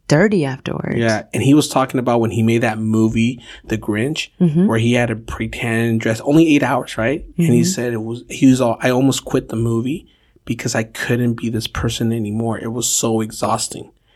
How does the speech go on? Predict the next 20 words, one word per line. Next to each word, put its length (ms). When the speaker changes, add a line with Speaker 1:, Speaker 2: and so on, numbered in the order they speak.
Speaker 2:
Imagine 460
the 60
people 380
who 140
pretending 420
to 60
be 100
someone 300
they're 100
not 380
for 160
ten 360
plus 380
years. 380
Speaker 1:
Yeah. 240
For 200
most 360
of 60
their 140
life. 400